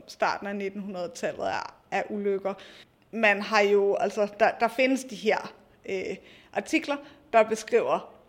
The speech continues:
at, øh, børn er blevet fanget i maskinen, eller arbejdere eller arbejdere skal er blevet fanget i maskinerne. Og det er jo en af kampene for fagforeningerne. En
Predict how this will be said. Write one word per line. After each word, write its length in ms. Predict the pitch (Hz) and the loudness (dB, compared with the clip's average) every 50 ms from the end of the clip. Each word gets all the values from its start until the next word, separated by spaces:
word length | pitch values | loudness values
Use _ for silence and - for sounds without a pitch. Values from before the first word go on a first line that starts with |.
| _ | _
at, 300 | - 185 185 - - - | -2 -2 -2 -4 -6 -6
øh, 220 | 185 180 175 185 - - - - - _ - | -4 -2 -2 -4 -4 -8 -14 -20 -2 _ 2
børn 180 | 208 - 107 147 | 4 4 2 -2
er 40 | |
blevet 240 | 180 - 208 180 196 | -6 -6 -6 -6 -4
fanget 400 | - - 196 196 190 190 185 190 | -2 0 0 0 0 -2 -6 -6
i 20 | 185 | -6
maskinen, 580 | 175 - - - - 214 214 202 208 214 202 | -6 -8 -8 -10 -10 -8 -8 -6 -6 -6 -6
eller 460 | 202 190 190 190 175 170 - - - - - | -4 -4 -2 -2 -2 -4 -6 -10 -14 -4 0
arbejdere 600 | - 190 190 190 190 185 - - 185 185 185 180 | 0 0 2 2 0 0 0 0 0 -2 0 -2
eller 140 | 180 - | -2 -2
arbejdere 460 | - 101 - - - - - - - 190 | -4 -4 -4 -4 -2 -4 -4 -4 -4 -8
skal 180 | - - - - | -8 -8 -8 -8
er 60 | - | -8
blevet 260 | - - 196 190 196 | -8 -8 -8 -8 -8
fanget 420 | - - - - 202 202 196 202 196 | -8 -6 -6 -6 -6 -6 -8 -10 -10
i 20 | |
maskinerne. 640 | - - 208 - - - 220 208 202 202 196 202 214 - - - - - - - | -10 -12 -12 -14 -14 -12 -12 -10 -8 -8 -8 -8 -8 -10 -10 -14 -18 -18 -6 -4
Og 180 | - 311 - | -4 -2 2
det 80 | - 277 | 4 4
er 40 | 277 | 6
jo 160 | 269 240 202 - | 6 4 0 2
en 220 | - - 294 - - | 2 2 2 2 0
af 100 | - 214 | -4 -6
kampene 440 | - - 208 202 220 220 - 226 | -2 -2 -2 -2 -2 -4 -8 -8
for 140 | 208 - - | -8 -8 -10
fagforeningerne. 840 | 160 - 202 196 233 240 - 262 214 - - 202 208 202 208 240 240 | -4 2 2 4 4 2 0 -2 -2 -2 -4 -4 -4 -2 -2 -2 -2
En 140 | 247 247 | -2 -4